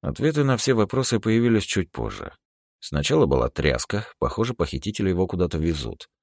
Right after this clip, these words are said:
Набравшись смелости и оправившись после прошлого инцидента,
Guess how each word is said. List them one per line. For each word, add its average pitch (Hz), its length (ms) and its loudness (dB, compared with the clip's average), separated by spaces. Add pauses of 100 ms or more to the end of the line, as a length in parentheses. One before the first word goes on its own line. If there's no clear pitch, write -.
(320)
Набравшись 62 540 -2
смелости 76 540 -2
и 62 240 -2
оправившись 62 720 -2
после 65 300 -4
прошлого 65 460 -2
инцидента, 62 680 -6